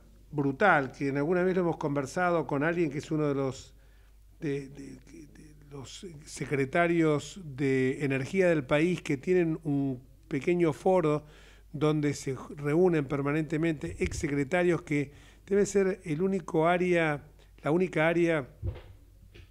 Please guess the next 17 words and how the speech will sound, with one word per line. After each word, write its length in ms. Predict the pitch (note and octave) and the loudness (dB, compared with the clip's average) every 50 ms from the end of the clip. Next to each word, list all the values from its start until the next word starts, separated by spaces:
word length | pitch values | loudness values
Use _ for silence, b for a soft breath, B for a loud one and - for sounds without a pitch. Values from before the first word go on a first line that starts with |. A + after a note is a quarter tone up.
| b b b b b b b b b b - | b b b b b b b b b b -14
de 120 | - D#3+ B2+ | -12 -10 -6
que 140 | - D#3 C#3+ | -4 -2 0
realmente 800 | D#3+ D#3+ D#3+ F3 F#3 F3+ D#3 - E3+ D3+ D3 C#3+ C3+ C3+ C3+ C3+ | 0 0 0 0 0 -2 -2 0 0 2 4 4 2 2 0 -4
de 300 | C#3 C3 C#3+ C3+ C3+ C3 | -6 -4 -2 0 0 0
la 80 | C3 C3+ | 0 -2
economía 460 | B2+ - D3 C#3 C#3+ D#3 F3 F#3 F#3+ | 0 0 0 2 2 4 4 4 2
argentina 540 | E3 - D#3+ D#3 C#3+ D3 F#3+ G3 G3+ F#3+ D3 | 2 0 -2 -2 -2 -2 0 0 2 0 0
que 80 | D3+ | -2
está 260 | C3+ - - F3 D#3+ | -4 -2 -2 -2 0
permanentemente 1040 | - E3 D3 C#3+ D3 D3 E3 F3 E3+ - - D#3 D3 D#3+ F3 F3+ E3+ E3 - F3 E3 D3+ | 0 0 0 2 2 2 2 2 0 0 0 0 2 4 2 2 0 0 0 0 0 0
trabajando 640 | - - D3+ C#3+ C#3 C#3 - - F3 F3 F3+ F3 | 0 0 0 2 2 2 2 2 2 2 2 2
en 100 | D#3+ B2+ | 2 2
políticas 500 | D#3 D3 C#3+ E3+ E3 - D#3 - D#3 C#3 | 0 0 0 0 -2 -4 -6 -2 -2 -2
de 80 | C3 B2+ | -2 -2
Estado 360 | B2+ - F#3 E3+ E3+ D#3+ D3 | -2 0 2 2 4 4 4
más 260 | D3 E3 D#3+ - - | 2 2 0 0 0
allá 460 | E3 D#3 C#3 D3+ D#3+ E3 E3+ E3 - | 0 2 4 6 6 6 4 2 -4